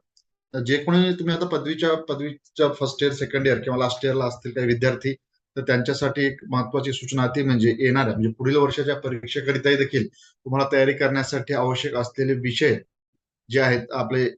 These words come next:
आखून दिलेले आयोगाने परीक्षेसाठी, त्याचबरोबर आपला चालू घडामोडी हा एक महत्त्वपूर्ण विषय आहे, तर त्याची सुरुवात तुम्ही आतापासून करणं आवश्यक आहे.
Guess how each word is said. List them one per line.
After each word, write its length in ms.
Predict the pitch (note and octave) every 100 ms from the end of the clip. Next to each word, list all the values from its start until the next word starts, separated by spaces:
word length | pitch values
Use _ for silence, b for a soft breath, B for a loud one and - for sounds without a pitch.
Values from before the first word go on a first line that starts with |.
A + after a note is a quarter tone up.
| _ _ C3
आखून 300 | - D3 C3+
दिलेले 240 | C3+ A#2
आयोगाने 400 | A2 A#2+ B2 B2+
परीक्षेसाठी, 800 | - _ B2+ B2+ A#2+ B2+ A#2 A#2
त्याचबरोबर 500 | A#2 B2 A#2+ B2+ B2
आपला 200 | A#2+ B2+
चालू 260 | B2+ B2+ C3
घडामोडी 360 | C3+ B2+ G#2+ - _ b -
हा 80 | C#3
एक 140 | E3
महत्त्वपूर्ण 480 | D#3 C3+ D3+ D3 D3
विषय 300 | D3 B2+ D3
आहे, 200 | B2+ A2+ A#2
तर 380 | _ _ -
त्याची 200 | C#3 C#3
सुरुवात 420 | D#3+ - D3+ C3+ C#3
तुम्ही 160 | C#3+
आतापासून 520 | B2 C#3 C#3 C3+ C#3+
करणं 240 | C3 C3+ B2+
आवश्यक 440 | C3 C3 C3 C3
आहे. 220 | A#2+ A#2+